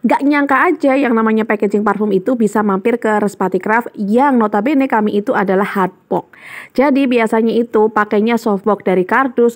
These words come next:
atau dari kertas ivory dan semacamnya. Tapi di dua tahun ke belakang banyak banget yang pakainya hard box supaya katanya naik kelas. Sudah ribuan box kami produksi dan alhamdulillah semuanya repeat order ke Respati Craft. Termasuk yang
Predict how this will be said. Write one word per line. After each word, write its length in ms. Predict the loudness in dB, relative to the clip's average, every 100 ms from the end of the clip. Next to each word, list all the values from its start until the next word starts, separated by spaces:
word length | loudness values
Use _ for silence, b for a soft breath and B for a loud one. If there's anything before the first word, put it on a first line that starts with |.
| -2
atau 320 | -2 0 0
dari 480 | 2 0 0 -2 -2
kertas 320 | -2 -2 -2
ivory 400 | -2 0 2 2
dan 240 | 0 0
semacamnya. 560 | -2 -2 -2 -2 -2 -2
Tapi 640 | 0 0 0 -2 0 0
di 400 | 0 2 2 2
dua 160 | 0 0
tahun 240 | 0 0
ke 80 | 0
belakang 480 | 0 0 2 0 0
banyak 320 | -2 -2 -2
banget 320 | -2 -2 0
yang 160 | -2 -2
pakainya 320 | -2 -2 -2
hard 320 | -2 -4 -4
box 240 | -6 -4 -2
supaya 640 | 0 0 -2 -2 0 -2
katanya 400 | -2 -2 0 0
naik 160 | 0 -2
kelas. 720 | -2 0 0 0 -4 -10 -20 _ _ _ _ -2
Sudah 240 | 2 4
ribuan 400 | 4 4 4 4
box 160 | 0 0
kami 240 | 0 2
produksi 400 | 2 0 0 0
dan 160 | 0 0
alhamdulillah 560 | 0 2 2 2 2
semuanya 400 | 0 0 2 0
repeat 400 | 0 0 -2 -2
order 400 | 0 0 2 0
ke 240 | 0 0 0
Respati 400 | 0 -2 -2 -4
Craft. 480 | -2 -2 -4 -18 _ _ _ b b
Termasuk 480 | -2 0 0 -2 -2
yang 80 | -2